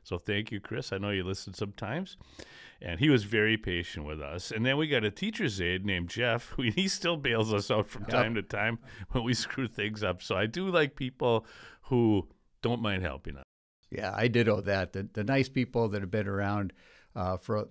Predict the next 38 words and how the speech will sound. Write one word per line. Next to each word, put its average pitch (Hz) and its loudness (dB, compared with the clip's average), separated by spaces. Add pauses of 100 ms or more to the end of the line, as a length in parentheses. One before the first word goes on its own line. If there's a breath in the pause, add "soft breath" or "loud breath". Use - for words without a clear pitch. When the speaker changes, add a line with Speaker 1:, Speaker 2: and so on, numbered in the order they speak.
Speaker 2:
you 117 0
know, 101 2
nice 131 4
people 104 2
have 90 -4
been 98 2
around 90 -2
for 92 -4
a 90 -2
long 87 -2
time, 90 -2
and 85 -6
technology 110 0
brings 98 -2
out 90 0
their 80 -4
best. 76 -8
Just - -6
like 147 0
bad 113 0
people 113 -2 (100)
promote 98 -2
their 92 -4
badness 113 -2
with 120 -4
it, 104 -4
good 135 2
people 110 -2
use 101 -4
it 107 -10
for 101 -6
goodness. 76 -10 (580)
Speaker 1:
You 151 0
know, 147 4
one 180 2
thing 180 4
I 143 6
dislike 127 2